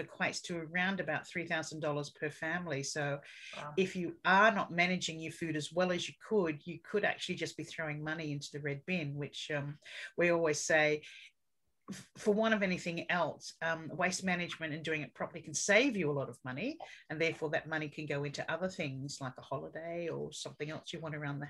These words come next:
Speaker 1: house. But then it has the flow-on effect of being beneficial to the environment.
Speaker 2: Mm-hmm.
Speaker 1: Um, and that has the long-term effect as well. So you've got a couple of things that you, you're dealing with at the same time.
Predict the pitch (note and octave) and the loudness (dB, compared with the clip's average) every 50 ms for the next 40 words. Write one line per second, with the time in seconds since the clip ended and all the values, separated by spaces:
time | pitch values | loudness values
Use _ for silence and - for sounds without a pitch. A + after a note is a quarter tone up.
0 | - D3 E3 G#3 A3 - - - _ _ - - - - - - - - F#3+ F3 | -6 -4 -4 -4 -4 -8 -10 -14 _ _ -18 -16 -14 -12 -12 -4 0 2 2 2
1 | - - F#3 F3 - - - - F#3 F3 E3+ E3+ E3 - - D3+ - E3 E3 D#3+ | 2 2 2 2 2 0 -2 0 2 4 4 2 2 -2 -6 -6 -4 -4 -2 -2
2 | D#3 D3+ D3+ D3 C#3+ - - C#3+ C3 - - - - D3+ D3 C#3+ C#3+ - - - | 0 0 -2 -2 -4 -2 0 0 0 0 -2 -2 -2 0 0 -2 -4 -8 -16 -20
3 | - - - - E3 D#3 D#3 D3 D#3+ D3+ C#3+ C#3 - D#3+ C#3+ - - D#3 D3+ D3+ | -20 -18 -6 -2 -2 0 2 2 2 2 0 0 -4 -4 -2 -2 0 0 0 -2
4 | D3 - - E3+ D3+ D3 D3 D3 C#3+ C#3+ C#3+ C#3+ D3 D3+ D3 D3 D3 D3 E3 F#3 | -2 -4 -4 -2 -2 -2 -2 -2 -4 -4 -4 -4 -2 -2 -2 0 2 2 4 2
5 | G3+ A#3 D4 G4 - - - - _ _ _ _ - - - D#3+ - E3 E3 - | 2 2 0 -2 -2 -4 -8 -8 _ _ _ _ -20 -20 -20 -20 -18 -8 -4 0
6 | D3+ D#3 D3+ D3+ D3+ D3+ D3+ D3+ D3+ D3+ D3 - - D#3+ D#3 D3 C3+ D3 D3+ C#3 | 2 4 4 4 4 2 0 -2 -2 -2 -4 -4 -4 -4 -4 -2 -2 -2 -2 -4
7 | - D#3+ D#3+ G3+ A3 G#3 - - E3+ C#3+ C#3 C3+ C3+ - C#3 C#3 - - D3+ D3 | -2 0 2 2 2 2 2 -2 -2 -2 -2 -4 -4 -6 -6 -8 -6 -8 -8 -8
8 | - - E3+ D#3+ D3+ D3 - - D#3 D3+ D3 D3 F3 D3+ - - - A#3+ A#3+ - | -6 -2 0 0 0 0 0 0 0 -2 -2 -2 -2 -4 -4 0 0 2 2 2
9 | F3 D3+ - - D#3+ D3 C#3 C#3+ C#3+ - - C#3+ A#2 - - D3+ C#3+ C#3 - D3+ | 2 -2 -2 -2 -4 -4 -2 -4 -4 -4 -4 -6 -6 -6 -4 -4 -4 -4 -4 -4
10 | D3+ C#3 D3 D3 C#3 C#3+ C#3 C#3 C3+ C#3+ C#3+ - - C#3+ - - D3 C3+ C3 C#3 | -4 -4 -2 -4 -4 -4 -4 -6 -6 -6 -6 -8 -6 -6 -6 -4 -4 -4 -6 -6
11 | - - F3+ F#3 F3 C#3 A#2+ | -8 -6 -4 -4 -2 -4 -4